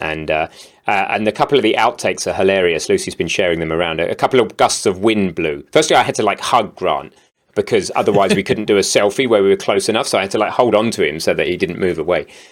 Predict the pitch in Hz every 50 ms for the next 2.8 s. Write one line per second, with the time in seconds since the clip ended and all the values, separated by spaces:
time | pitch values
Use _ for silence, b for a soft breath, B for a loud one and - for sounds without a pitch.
0 | B B - 110 127 131 131 120 110 107 104 - - 98 98 - 117 107 - -
1 | 117 - 110 107 101 98 95 92 85 76 80 87 90 - 104 98 - 104 85 -
2 | 98 90 - - - - - _ _ _ _ _ 90 87 85 -